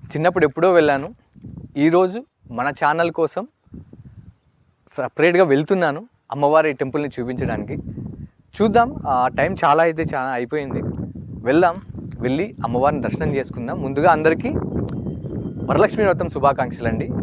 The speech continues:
అందరూ బాగుండాలి, ఆ లక్ష్మీదేవి కటాక్షం మీ అందరికీ ఉండాలి, మన సబ్స్క్రైబర్లు అందరికీ ఉండాలి, ఈ వీడియో చూస్తున్న వాళ్ళందరికీ కూడా ఉండాలి.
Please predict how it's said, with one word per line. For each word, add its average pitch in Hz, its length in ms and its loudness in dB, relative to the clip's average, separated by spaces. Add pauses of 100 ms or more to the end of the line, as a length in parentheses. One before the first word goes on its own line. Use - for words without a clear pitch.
(320)
అందరూ 147 280 0
బాగుండాలి, 143 680 2 (840)
ఆ 120 60 2
లక్ష్మీదేవి 180 480 2
కటాక్షం 147 460 0
మీ 135 60 -4
అందరికీ 147 420 0
ఉండాలి, 143 340 2
మన 135 160 -8
సబ్స్క్రైబర్లు 147 540 -2
అందరికీ 147 340 -2
ఉండాలి, 156 340 -2
ఈ 196 40 -2
వీడియో 139 300 -4
చూస్తున్న 135 240 -8
వాళ్ళందరికీ 127 500 0
కూడా 147 180 2
ఉండాలి. 110 360 -4